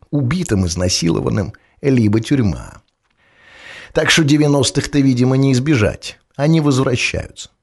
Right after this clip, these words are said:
Но не оттуда, где мы их ждали. Не со стороны гнилой оппозиции, оранжевой революции, демократического хаоса.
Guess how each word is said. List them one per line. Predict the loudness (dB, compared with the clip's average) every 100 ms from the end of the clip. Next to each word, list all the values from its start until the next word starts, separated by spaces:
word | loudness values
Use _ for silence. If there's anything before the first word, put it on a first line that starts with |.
| _ _ _ _ _
Но | 0
не | 2
оттуда, | 0 -2 -2 -2
где | 0 0
мы | 0
их | -2
ждали. | -4 -8 -10 -14 _ _ _ _ _ _ _ _ _ _ _
Не | 0 2
со | 2
стороны | 2 2 2 2
гнилой | 4 4 4 4 2
оппозиции, | 2 0 0 -2 -2 -2 -2 -2
оранжевой | 2 4 4 4 4 4 4
революции, | 4 2 2 0 2 2
демократического | 4 4 2 2 0 0 -2 -2 0 -4
хаоса. | -2 -6 -6 -8 -14